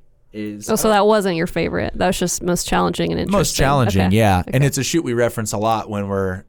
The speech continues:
Speaker 1: when, you know, we talk to our other video friends and say, "Oh, worst shoot ever," and that's when we all say.
Speaker 2: Yeah.
Speaker 1: Just 'cause it
Speaker 2: And
Speaker 1: was
Speaker 2: we will do anything.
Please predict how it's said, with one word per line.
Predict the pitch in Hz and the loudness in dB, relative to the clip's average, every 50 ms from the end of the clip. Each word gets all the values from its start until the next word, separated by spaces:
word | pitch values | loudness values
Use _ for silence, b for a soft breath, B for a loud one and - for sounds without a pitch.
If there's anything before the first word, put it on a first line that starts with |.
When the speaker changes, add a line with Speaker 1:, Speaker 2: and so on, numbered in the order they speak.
| - - | -16 -10
Speaker 1:
when, | 98 98 92 92 92 | -6 -4 -4 -4 -4
you | 101 104 | -4 -4
know, | 98 92 90 90 - | -4 -6 -8 -10 -8
we | - 107 104 | -6 -4 -2
talk | - - 107 104 - | 0 0 0 0 -2
to | 117 107 | -4 -4
our | 101 101 | -4 -2
other | 101 101 104 101 | -2 -2 -4 -4
video | 95 90 101 98 101 95 95 95 | -4 -4 -6 -4 -2 0 0 0
friends | 90 - - 104 98 95 95 95 92 - | 0 0 0 0 2 2 0 -2 -4 -4
and | 98 90 | -4 -2
say, | - 90 90 | 0 0 0
"Oh, | 90 98 | 0 -2
worst | 104 110 120 117 - | -2 -4 -4 -6 -4
shoot | - - 113 104 | -2 -2 0 2
ever," | 104 104 92 101 | 2 2 2 0
and | 98 101 | 0 0
that's | 101 98 92 - | 0 -2 -2 -4
when | - 92 | -6 -8
we | 90 90 | -8 -8
all | 82 78 73 64 | -10 -12 -12 -12
say. | - - - - - - - - _ _ b b b b b b - | -12 -12 -12 -16 -20 -20 -20 -20 _ _ b b b b b b -4
Speaker 2:
Yeah. | 196 185 185 175 - - | -4 -2 -4 -6 -10 -12
Speaker 1:
Just | - 98 - | -12 -10 -8
'cause | - 117 101 110 | -6 -4 -4 -2
it | 117 233 | 0 0
Speaker 2:
And | 254 269 254 | 2 2 2
Speaker 1:
was | 233 | 2
Speaker 2:
we | 254 269 320 | 2 2 2
will | 247 240 254 254 247 233 202 | 4 4 4 4 4 2 2
do | 196 202 196 180 196 226 240 | 0 -4 -4 0 0 2 2
anything. | 269 320 269 - - - - - - 202 | 2 0 0 0 -2 -2 -4 -6 -10 -12